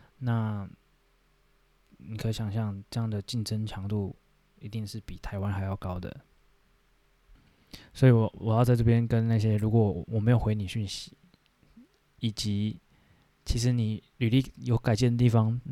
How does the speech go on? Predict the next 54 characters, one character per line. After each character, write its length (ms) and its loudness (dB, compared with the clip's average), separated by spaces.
但 140 6
我 120 6
没 160 4
有 100 8
帮 280 0
你 280 -4
点 160 2
出 140 -2
的 80 4
人 180 0
说 160 -4
抱 220 2
歉， 240 -6
因 100 4
为 260 6
可 80 6
能 340 4
稍 140 4
微 80 10
帮 100 8
你 140 4
调 180 10
一 40 8
下， 200 4
你， 280 0
你 100 -2
就 80 6
能 140 6
拿 180 2
到 280 2
面 200 4
试 140 0
机 200 -2
会 220 0
了。 160 -10
所 140 10
以 20 12
我 60 12
录 120 12
自 80 2
己 160 6
来 160 6
分 220 4
享 340 4
对 580 2
英 140 2
文 140 6
履 140 2
历 240 2
准 200 -6
备 80 2
的 80 2
看 220 2
法。 260 -12